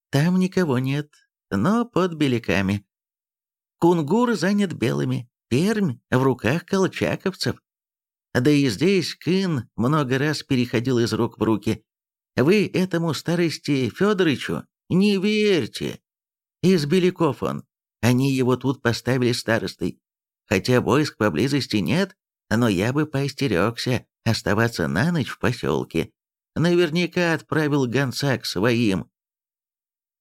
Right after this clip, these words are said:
«А что он тогда сдал нам атамана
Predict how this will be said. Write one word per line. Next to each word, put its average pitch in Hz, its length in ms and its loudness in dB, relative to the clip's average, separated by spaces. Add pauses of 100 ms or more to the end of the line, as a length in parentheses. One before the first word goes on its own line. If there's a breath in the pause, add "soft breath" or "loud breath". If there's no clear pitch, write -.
«А 117 160 2
что - 380 0
он 175 140 -2
тогда 151 400 0
сдал 170 360 -2
нам 160 240 0
атамана 160 680 0